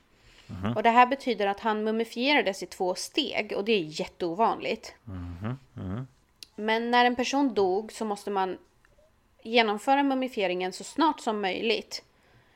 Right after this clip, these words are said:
Speaker 2: Eh, och en person skulle gärna begravas inom två månader från sin död. Och när, då, då måste man liksom tömma kroppen på organ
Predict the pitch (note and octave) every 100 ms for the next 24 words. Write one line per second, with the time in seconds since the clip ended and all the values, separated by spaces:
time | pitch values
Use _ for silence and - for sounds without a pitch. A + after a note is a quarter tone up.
0 | _ _ - G3+ - G#3+ G#3+ G#3+ A3 A#3+
1 | A#3 - C4 B3 A3 G3+ F#3+ G3 A#3+ G#3+
2 | G3 - B3 G3+ A3+ A#3 - F#3 F#3 F#3+
3 | F3+ G#3 F3+ F3+ G3+ F3+ F3+ F3+ G#3 D3+
4 | G#3 A#3+ _ _ _ _ _ _ _ _
5 | _ _ _ _ _ _ - _ _ _
6 | - G#3+ - A#3 A#3 A3+ G#3 G#3 - -
7 | - - G#3 G#3 B3 C4+ - C4 A#3+ A3+
8 | G3+ A#3+ F3 D3+ E3+ - B3 A#3 G#3 G3
9 | E3+ D#3+ F3 F3+ C4 F4+